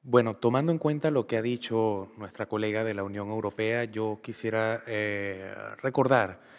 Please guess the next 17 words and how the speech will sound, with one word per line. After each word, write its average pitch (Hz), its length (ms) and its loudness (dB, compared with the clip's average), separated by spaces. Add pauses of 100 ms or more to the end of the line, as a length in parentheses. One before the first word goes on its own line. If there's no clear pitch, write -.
(200)
que 110 100 0
durante 113 340 2
los 101 160 -2
debates 135 580 2
del, 98 580 -4
del 98 220 -12
tema 143 280 8
cinco 110 760 -2
del 95 160 -8
programa 107 400 -2
de 127 100 0
trabajo 117 480 0
de 98 160 -4
esta 117 200 -4
sesión 107 380 -4
del 110 140 0
foro, 95 400 -8